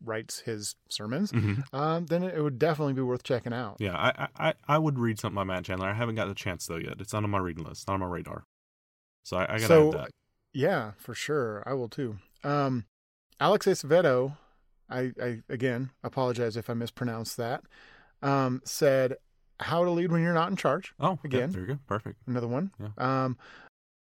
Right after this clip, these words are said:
Speaker 1: Movies Are Prayers, How Films Voice Our Deepest Longings by Josh Larson. That sounds,
Speaker 2: Ooh,
Speaker 1: that sounds
Speaker 2: that
Speaker 1: interesting.
Speaker 2: sounds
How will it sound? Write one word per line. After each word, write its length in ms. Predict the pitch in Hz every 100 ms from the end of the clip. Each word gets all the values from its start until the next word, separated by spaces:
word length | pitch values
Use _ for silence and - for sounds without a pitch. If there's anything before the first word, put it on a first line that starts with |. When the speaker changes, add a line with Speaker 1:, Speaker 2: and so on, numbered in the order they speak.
| _ _ _ _
Speaker 1:
Movies 360 | 123 160 226 214
Are 160 | 160 151
Prayers, 440 | - 147 117 107
How 160 | 139 127
Films 400 | - 170 196 127
Voice 340 | 131 175 -
Our 140 | 139
Deepest 360 | 117 151 160 -
Longings 400 | 135 135 120 107
by 140 | 120 110
Josh 460 | - 131 156 -
Larson. 420 | 120 131 - 107
That 160 | 101 180
sounds, 400 | 196 185 151 -
Speaker 2:
Ooh, 120 | 110
Speaker 1:
that 120 | 196 156
sounds 180 | 240
Speaker 2:
that 60 | 143
Speaker 1:
interesting. 340 | 208 - - 185
Speaker 2:
sounds 220 | 101